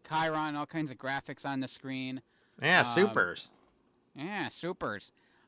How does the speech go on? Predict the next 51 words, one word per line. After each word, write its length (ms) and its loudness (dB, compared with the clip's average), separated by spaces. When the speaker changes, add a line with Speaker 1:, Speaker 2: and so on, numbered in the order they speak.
Speaker 1:
Um, 280 4
and 140 -2
she 80 -4
would 80 -4
just 420 -4
s-, 120 -8
stop 360 0
and 140 -4
turn 180 0
to 60 -2
the 80 -4
camera 400 -2
and 100 -6
just, 260 -8
like, 280 -10
yeah, 280 0
I 120 0
guess, 340 -2
yeah, 260 -4
a 260 -14
little 120 -2
bit 120 -6
of 60 -6
a 60 -6
Zach. 260 -6
But 140 -4
I 160 2
would 200 0
go 260 -2
back 220 -4
to, 140 -6
it 60 -4
was 160 -2
more 300 0
of 260 -4
a, 300 -4
um, 400 -6
Z-, 240 -10
Zach 280 -2
was 120 -2
kinda, 400 0
I 140 0
always 280 -2
looked 200 -4
at 120 -8
his 300 -4
as, 200 -2
it 120 -4
wasn't 320 -4
so 120 -8
much 280 -4